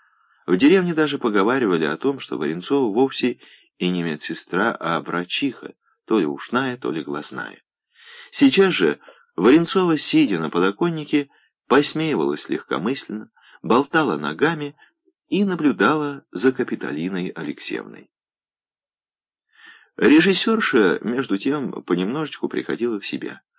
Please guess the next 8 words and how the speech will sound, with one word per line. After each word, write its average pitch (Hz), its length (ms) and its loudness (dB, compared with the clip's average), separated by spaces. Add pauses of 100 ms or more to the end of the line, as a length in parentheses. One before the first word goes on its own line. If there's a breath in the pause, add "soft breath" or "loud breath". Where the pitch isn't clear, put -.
(220 soft breath)
Во-первых, 135 480 2
перестала 73 500 -2
раскачиваться, - 800 -8 (420)
во-вторых, 139 460 0
расцепила 78 600 -2
руки, 120 260 -2
а 113 140 4
в-третьих... 180 640 0